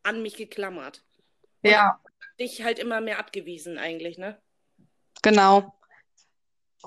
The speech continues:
Speaker 2: Ja, und so war's halt irgendwie, dass sie sich selber immer mehr sozusagen nach außen gespielt hat, weil, äh, Lina mochte das natürlich ja auch nicht sehen, dass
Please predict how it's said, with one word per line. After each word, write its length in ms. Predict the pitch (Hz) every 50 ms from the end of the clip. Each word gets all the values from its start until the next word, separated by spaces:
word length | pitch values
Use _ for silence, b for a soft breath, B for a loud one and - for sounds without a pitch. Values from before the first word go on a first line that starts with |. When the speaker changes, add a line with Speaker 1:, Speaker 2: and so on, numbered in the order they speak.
| - _ _ _ - _ _ _ -
Speaker 2:
Ja, 280 | 240 262 240 220 214
und 160 | 214 214 202 196
so 140 | 208 226 220
war's 240 | 214 220 226 226 -
halt 180 | 247 226 220 -
irgendwie, 360 | - 214 220 226 226 214 233
dass 160 | 214 214 214
sie 100 | - 226
sich 180 | 208 214 208 -
selber 320 | - 214 220 208 214 202 -
immer 160 | 220 214 208
mehr 160 | 208 208 208
sozusagen 380 | 202 196 - - 220 208 202 202
nach 120 | 202 202
außen 340 | - - 240 294 - 269 220
gespielt 440 | 196 196 - - 208 196 190 196 -
hat, 200 | 226 220 226 226 -
weil, 500 | 202 196 190 185 185 180 180 180 190 196 b b b b b _ _ _ _ -
äh, 420 | - 202 196 190 185 180 180 190 190 -
Lina 220 | 202 214 208 208
mochte 300 | 208 208 202 202 - 202
das 120 | 196 196
natürlich 320 | 208 202 196 - 202 202 196
ja 100 | 190 -
auch 100 | 185 208
nicht 200 | 214 214 202 -
sehen, 240 | - 196 196 202 196
dass 500 | 190 185 185 190 190 - - - -